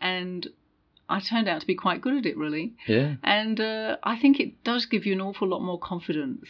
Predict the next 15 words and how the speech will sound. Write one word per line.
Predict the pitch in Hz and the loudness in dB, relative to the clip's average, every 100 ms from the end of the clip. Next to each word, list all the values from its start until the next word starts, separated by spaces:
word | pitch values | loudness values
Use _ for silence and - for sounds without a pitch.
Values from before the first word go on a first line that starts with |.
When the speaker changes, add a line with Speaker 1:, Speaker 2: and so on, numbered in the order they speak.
| - | -8
Speaker 1:
I | 170 | -6
mean, | 180 180 | -4 -4
I | - 185 190 | -4 -4 -2
think | 190 175 | 0 0
I | 165 | -2
could | 170 151 | -2 -2
take | 180 160 - | -2 0 0
on | 156 151 156 - _ _ _ _ | 0 0 -4 -8 _ _ _ _
some | 214 190 | -8 -4
of | 180 | 0
these | 165 156 | 0 -2
people | 175 156 160 | -2 0 0
in | 151 160 | -2 -4
the, | 151 - - | -6 -10 -6
in, | 170 160 156 | -4 -2 -6